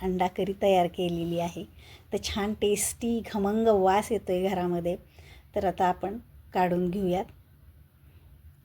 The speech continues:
तर बघा, मस्त अशी ही गरमागरम अंडा करी.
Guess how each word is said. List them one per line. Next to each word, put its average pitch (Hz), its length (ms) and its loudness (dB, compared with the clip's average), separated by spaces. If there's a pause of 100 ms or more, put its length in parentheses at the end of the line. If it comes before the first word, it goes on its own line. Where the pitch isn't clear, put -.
(2000)
तर 247 100 6
बघा, 202 460 2 (240)
मस्त 220 580 -4
अशी 220 440 2
ही 208 280 -6 (440)
गरमागरम 208 840 2 (120)
अंडा 196 340 2
करी. 202 420 -2